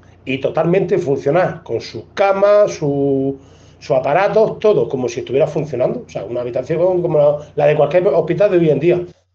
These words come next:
Entonces, conforme vi eso, cerré la puerta y ha sido la primera y única vez que yo he abandonado un servicio antes de terminar. Me fui al piso y resulta de que me estaban esperando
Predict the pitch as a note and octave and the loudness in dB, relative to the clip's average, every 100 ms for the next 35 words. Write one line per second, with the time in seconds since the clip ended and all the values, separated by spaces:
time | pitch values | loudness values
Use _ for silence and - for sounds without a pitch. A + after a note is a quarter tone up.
0 | _ _ _ _ - C#3 D3+ D3 D3+ F3+ | _ _ _ _ -4 -2 2 2 4 2
1 | F3 - C#3+ - C3+ B2+ C#3 D#3+ - G#3 | 0 -2 -2 0 0 0 0 0 2 4
2 | A#3+ - - - - A#2 - C3 D#3 D#3 | 2 -2 -16 -20 -12 -6 -2 2 2 4
3 | G#3+ A3+ A#3 B3+ C#4 - - - _ _ | 4 4 4 4 2 -4 -20 -20 _ _
4 | _ _ - C3+ D#3 D3+ F3+ F3 D3+ C#3+ | _ _ -8 0 0 0 2 2 4 0
5 | D3 D3 F#3 E3 - C3 D#3 F3+ F3 F3+ | 0 0 2 0 -2 -2 2 2 4 4
6 | G#3 G3+ - C3+ B2 F3+ F3 - _ _ | 4 0 -4 -4 0 0 -2 -8 _ _
7 | - - E3+ F3 E3+ D#3+ E3+ E3+ D#3+ D3+ | -20 -6 0 2 2 2 2 2 0 -2
8 | F3+ E3+ C#3 C3+ C3 C3 D#3 D#3 - - | 0 -2 0 -2 -2 0 0 0 -6 -20
9 | - - - B2+ - E3+ F#3 E3+ A3+ - | -20 -20 -8 -8 -4 0 0 0 -4 -2
10 | A3+ C#4 - - - - - C#3 C#3 C3+ | 0 0 -4 -16 -20 -20 -16 -8 -4 -4
11 | - D3+ F3 F3+ E3 - D#3 D3+ D3+ D#3+ | -4 -2 0 0 0 0 0 0 0 -2
12 | D#3+ E3 F3 D3 C3+ B2 A2+ - | 0 2 4 4 4 2 -2 -6